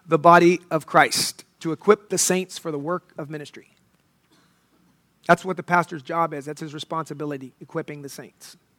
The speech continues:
But before we go any further, let's define saint, 'cause maybe you came from a, a Catholic background, and, and saints are, are people that you prayed to,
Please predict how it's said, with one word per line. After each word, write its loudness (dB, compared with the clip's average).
But 4
before 2
we 4
go 4
any 4
further, 4
let's 10
define 0
saint, -4
'cause -10
maybe 4
you -6
came -2
from -8
a, -10
a -4
Catholic 4
background, 2
and, -16
and -14
saints -6
are, -10
are -8
people -6
that -2
you -10
prayed 2
to, -4